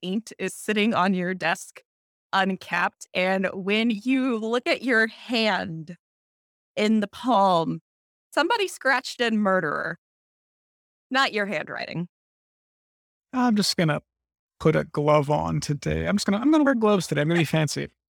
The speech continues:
Speaker 2: I know this kind of ink doesn't wanna come out, so probably have to stick this in something.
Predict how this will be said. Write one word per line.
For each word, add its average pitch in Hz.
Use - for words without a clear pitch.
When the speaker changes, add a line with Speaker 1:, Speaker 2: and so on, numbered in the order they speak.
Speaker 2:
I 208
know 214
this 208
kind 175
of 185
ink 170
doesn't 160
wanna 156
come 139
out, 143
so 147
probably 151
have 147
to -
stick -
this 76
in 76
something. -